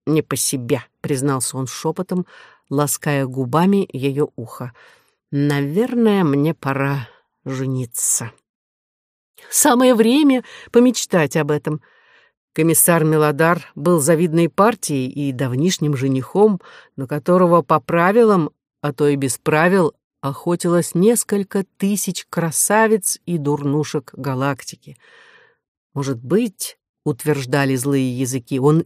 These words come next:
и придумал для себя правила безопасности: нигде и никогда не появляться во плоти, потому что боялся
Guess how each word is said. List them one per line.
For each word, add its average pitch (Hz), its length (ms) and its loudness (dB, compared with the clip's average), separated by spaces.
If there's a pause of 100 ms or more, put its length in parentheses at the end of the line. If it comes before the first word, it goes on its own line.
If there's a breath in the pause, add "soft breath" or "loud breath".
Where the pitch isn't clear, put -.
(120)
и 160 80 -2
придумал 147 680 0
для 139 200 -2
себя 131 380 -4
правила 147 400 -2
безопасности: 151 840 -6 (220 loud breath)
нигде 208 460 6
и 285 40 6
никогда 160 640 0 (260 loud breath)
не 185 120 6
появляться 170 800 0
во 190 100 -2
плоти, - 480 -6
потому 156 360 0
что - 280 0 (300 loud breath)
боялся 170 760 4